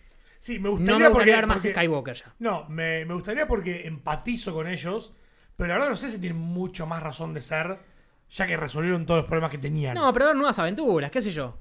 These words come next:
Speaker 2: Una,
Speaker 1: Sí,
Speaker 2: eh, puedes
Speaker 1: sí,
Speaker 2: hacer
Speaker 1: pero,
Speaker 2: una
Speaker 1: o
Speaker 2: película
Speaker 1: sea,
Speaker 2: aventurera a
Speaker 1: está
Speaker 2: lo,
Speaker 1: bien.
Speaker 2: a lo Indiana Jones
Speaker 1: No
Speaker 2: con
Speaker 1: sé si quiero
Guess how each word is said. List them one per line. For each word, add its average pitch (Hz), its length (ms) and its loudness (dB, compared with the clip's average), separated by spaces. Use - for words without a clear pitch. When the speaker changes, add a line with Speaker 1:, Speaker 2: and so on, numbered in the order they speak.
Speaker 2:
Una, 240 140 -4
Speaker 1:
Sí, 247 220 -2
Speaker 2:
eh, 202 60 0
puedes 277 180 4
Speaker 1:
sí, - 20 0
Speaker 2:
hacer 240 60 0
Speaker 1:
pero, 254 80 6
Speaker 2:
una 226 80 6
Speaker 1:
o 190 40 2
Speaker 2:
película 208 220 6
Speaker 1:
sea, 202 60 6
Speaker 2:
aventurera 190 460 2
a - 40 4
Speaker 1:
está 175 100 4
Speaker 2:
lo, 196 60 4
Speaker 1:
bien. 202 140 4
Speaker 2:
a 170 100 4
lo 175 80 4
Indiana 185 360 2
Jones 226 380 0
Speaker 1:
No 180 120 -2
Speaker 2:
con - 100 2
Speaker 1:
sé - 40 2
si - 60 4
quiero - 100 4